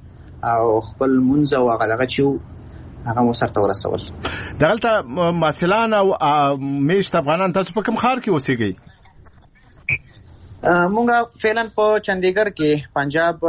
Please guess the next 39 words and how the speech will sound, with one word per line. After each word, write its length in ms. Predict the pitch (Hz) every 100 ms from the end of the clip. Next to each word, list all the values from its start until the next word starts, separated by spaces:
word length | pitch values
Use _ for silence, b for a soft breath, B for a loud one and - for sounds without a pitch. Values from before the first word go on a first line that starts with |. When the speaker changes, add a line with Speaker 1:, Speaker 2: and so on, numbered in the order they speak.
| 165 160
Speaker 1:
پنجاب 300 | 147 156 160
چندیګر 440 | 151 147 151 165
کې، 380 | 165 160 151 131
آه، 180 | 143 143
میشت 400 | 147 165 - 165
یو. 200 | 151 151 - - - - -
آه، 320 | 123 127 127
تقریباً 720 | 123 123 131 135 151 160 156 151
ت-، 360 | - 131 127
شل 220 | 127 156 151
نه 80 |
تر 180 | 143 131
دېرش 320 | 131 151 -
پورې 160 | 139 131
افغانان 420 | 123 127 135 135
فعلاً 320 | 135 135 123
په 140 | 117 113
چندیګر 440 | 127 120 120 131
کې 320 | 131 127 123 123 B B -
د 40 | 120
پنجاب 360 | 120 127 143 131
پوهنتون 400 | 120 117 135 123
کې، 460 | 120 117 110 -
آه، 180 | 117 113
زده 180 | 113 147
کړې 180 | 160 151
کوي، 260 | 156 147
خپلې 300 | 143 123 123 120
لوړې 160 | 127
زده 180 | 113 120
کړې 140 | 117
کوي. 300 | 110 107 110 - - B B B -
او 260 | 120 120 127
یو 120 | 123
څه 380 | 123 160 160 160
نور 140 | 160
افغانان 400 | 151 147 156 160
چې 120 | -
هغه 300 | 139 131 143